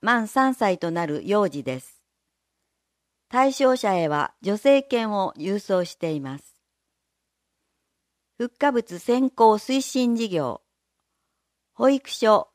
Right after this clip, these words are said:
認定こども園、小中学校における集団によるフッ化物先行の実施を推進しています。妊産婦歯科健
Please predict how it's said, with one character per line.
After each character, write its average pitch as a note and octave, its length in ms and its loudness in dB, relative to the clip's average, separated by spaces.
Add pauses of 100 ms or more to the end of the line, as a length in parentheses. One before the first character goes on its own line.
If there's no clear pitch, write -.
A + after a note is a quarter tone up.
(100)
認 D4 240 2
定 C4 260 4
こ A3+ 140 0
ど A3 120 0
も G#3+ 160 0
園、 C#3 360 -6 (480)
小 C4+ 260 2
中 C#4 240 -2
学 B3+ 260 2
校 F#3 160 -2
に D#3 140 -2
お C#3+ 80 -4
け D3 160 -6
る B2+ 220 -8 (100)
集 B3+ 300 -2
団 A3+ 260 2
に G3+ 140 -6
よ F#3+ 120 -2
る F3 220 -6 (240)
フ A3+ 120 -6
ッ A#3 120 -8
化 C4 160 2
物 G3+ 280 -4
先 C4 280 0
行 A#3+ 240 0
の G#3+ 160 -2
実 G3 380 -6
施 - 20 2
を A3 160 2
推 G#3 240 -6
進 F#3+ 240 -6
し - 80 -10
て E3 160 -2
い D3+ 80 -2
ま D3 200 -4
す。 - 140 -20 (1800)
妊 C4+ 220 4
産 B3 340 0
婦 F3+ 160 -2
歯 - 140 -14
科 A#3+ 160 0
健 A3+ 260 -4